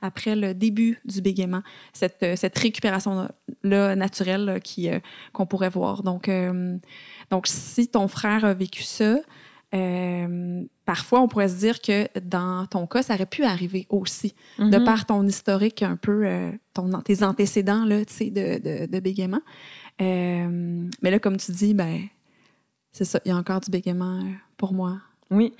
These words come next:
Speaker 1: Mm.
Speaker 2: mais il y a pour ma tante aussi qu'elle, euh, qu'elle, euh, bégaye encore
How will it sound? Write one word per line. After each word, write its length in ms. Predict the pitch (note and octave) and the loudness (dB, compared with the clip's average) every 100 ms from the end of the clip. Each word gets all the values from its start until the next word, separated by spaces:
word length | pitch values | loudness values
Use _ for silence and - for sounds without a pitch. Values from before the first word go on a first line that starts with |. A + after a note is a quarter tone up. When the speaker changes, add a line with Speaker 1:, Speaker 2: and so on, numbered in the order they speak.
| - | -6
Speaker 1:
Mm. 140 | G3 F#3+ | -2 4
Speaker 2:
mais 160 | G3 | 6
il 60 | G3+ | 8
y 40 | |
a 140 | G#3 G#3 | 6 4
pour 220 | - G3 | 4 4
ma 160 | F3 | 4
tante 320 | F#3 C4 D4+ G3 | 2 0 2 0
aussi 340 | - A#3+ A#3+ | 0 0 2
qu'elle, 300 | G#3 F#3+ F3 | 2 2 2
euh, 500 | E3+ E3 E3 D#3+ D#3+ E3+ _ - _ - | 2 2 2 0 -2 -4 _ -20 _ 0
qu'elle, 500 | F#3 F3+ F3 E3+ - - | 2 4 4 2 -2 -2
euh, 240 | F3+ E3+ E3 | 2 4 4
bégaye 360 | E3 E3+ F#3+ | 2 2 2
encore 500 | F#3 E3+ F#3+ F#3+ F#3+ | 2 2 0 0 -2